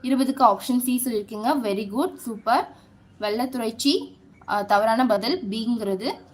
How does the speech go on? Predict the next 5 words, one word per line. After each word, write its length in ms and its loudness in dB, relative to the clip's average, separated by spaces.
So 180 -8
ஏ 300 -2
சொல்லியிருக்கீங்க, 540 -2
தவறான 420 0
பதில். 480 0